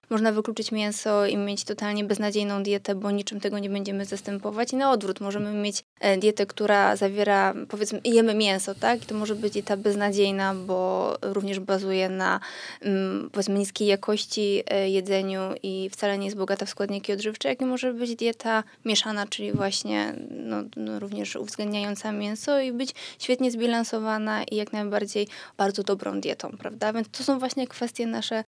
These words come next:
naszych upodobań i tak powinna wyglądać nowoczesna dietetyka, że zalecenia konstruujemy na podstawie jakichś tam ogólnych zaleceń, ale są one dostosowane indywidualnie do naszych potrzeb, preferencji i po prostu naszej wygody życia.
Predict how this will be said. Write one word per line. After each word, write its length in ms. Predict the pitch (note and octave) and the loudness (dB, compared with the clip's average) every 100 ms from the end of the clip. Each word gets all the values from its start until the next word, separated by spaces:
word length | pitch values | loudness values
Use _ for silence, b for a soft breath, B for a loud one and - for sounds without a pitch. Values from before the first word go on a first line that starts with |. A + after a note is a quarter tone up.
| - | 0
naszych 180 | A#3 A3+ | 2 2
upodobań 500 | A3+ A3+ A3 A#3+ B3+ | 2 2 4 4 4
i 60 | B3+ | 2
tak 200 | B3+ - | -2 0
powinna 380 | C4 B3+ B3+ A#3+ | 2 4 4 4
wyglądać 500 | A#3+ A#3+ A#3+ A#3+ - | 2 0 2 0 0
nowoczesna 560 | A#3 A#3+ A#3+ A#3 A#3+ | -2 -2 -2 -2 -2
dietetyka, 720 | A3+ A3 A#3+ B3 A#3+ G#3 G3 - - | -2 0 2 2 2 4 4 2 -4
że 240 | A3 A3 | -2 2
zalecenia 600 | A3 A3+ A3+ - A#3+ A#3 | 4 4 4 0 2 2
konstruujemy 800 | A#3 A3 - A#3 A3+ A3+ A3+ A3 | 2 0 0 2 4 4 4 2
na 140 | G#3+ | 0
podstawie 640 | G#3+ G#3+ - A3+ A3 A3 G#3+ B B - | 0 -4 0 4 4 4 2 B B 4
jakichś 280 | A3 A3 A3+ | 4 4 2
tam 220 | A#3 G#3+ b b b _ | 4 2 b b b _
ogólnych 460 | A3 A3+ C4 B3+ A#3+ | 4 8 8 8 8
zaleceń, 540 | A3+ A3+ G#3 A#3+ C4+ | 8 8 6 2 2
ale 180 | C4+ A3+ | 4 2
są 220 | A3+ A#3+ | 4 2
one 200 | A#3 A#3+ | 2 2
dostosowane 720 | A3+ A3+ A3+ - G#3+ A3+ A#3 A#3 | 2 0 -2 -2 0 2 0 2
indywidualnie 800 | B3 A#3 A3+ A3+ A3+ A3 G#3+ A3 | 2 4 2 4 4 6 2 0
do 100 | A3 | -2
naszych 300 | G#3+ G#3+ - | -2 -2 -4
potrzeb, 480 | - A3 G#3+ A#3 G#3+ _ - | 0 2 2 0 -4 _ 4
preferencji 920 | A3 A3 A3+ A3 G#3+ - A3 A3 A3 | 6 8 6 6 2 0 2 2 0
i 40 | |
po 100 | A3 | -4
prostu 320 | G#3+ A3 - | -2 -2 -2
naszej 240 | G#3+ G#3 G#3+ | -2 0 0
wygody 320 | G#3+ G#3 G3 | 2 4 4
życia. 400 | F3+ - - | 0 0 -2